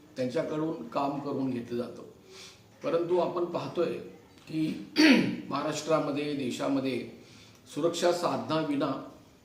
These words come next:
बांधकाम कामगार काम करीत असतात. खरं म्हणजे हे कायद्यानं बंधनकारक आहे. जो मालक सुरक्षा साधने कामगारांना देणार नाही, त्यांना फौजदारी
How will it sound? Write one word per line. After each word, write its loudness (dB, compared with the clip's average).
बांधकाम 2
कामगार 2
काम 0
करीत -4
असतात. -10
खरं -2
म्हणजे 2
हे 0
कायद्यानं 4
बंधनकारक 0
आहे. -4
जो 4
मालक 6
सुरक्षा 0
साधने 0
कामगारांना 2
देणार 0
नाही, -2
त्यांना -2
फौजदारी 0